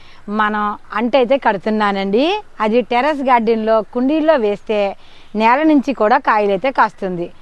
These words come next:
కనీసం బొబ్బాయి కాయాలంటే ఈ సైజు మొక్క అవ్వాలి. అలా కాకుండా నేల నుంచే మనకే బొబ్బాయి కాస్తుంది. అలా ప్లాన్ చేసుకున్నానండి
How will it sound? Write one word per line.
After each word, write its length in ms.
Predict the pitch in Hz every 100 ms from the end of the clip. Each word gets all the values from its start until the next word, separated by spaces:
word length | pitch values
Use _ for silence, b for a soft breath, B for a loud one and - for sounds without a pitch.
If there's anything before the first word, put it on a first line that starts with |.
| b b b
కనీసం 480 | 254 269 320 294 311
బొబ్బాయి 400 | 247 196 262 294
కాయాలంటే 600 | 277 226 226 226 220 214 302
ఈ 60 | 262
సైజు 320 | - 208 233
మొక్క 280 | 269 214 -
అవ్వాలి. 460 | 247 175 180 165 170 - 208
అలా 140 | 254 -
కాకుండా 500 | 214 - 202 190 247 311 214
నేల 240 | 208 240 285
నుంచే 260 | 254 190 285
మనకే 460 | 285 220 240 311 b b b b
బొబ్బాయి 480 | 208 196 220 226 247
కాస్తుంది. 680 | 254 208 208 - 190 170 190 b b b b
అలా 380 | 214 226 294 330 - -
ప్లాన్ 300 | 240 226 240
చేసుకున్నానండి 680 | 233 220 - 220 226 220 214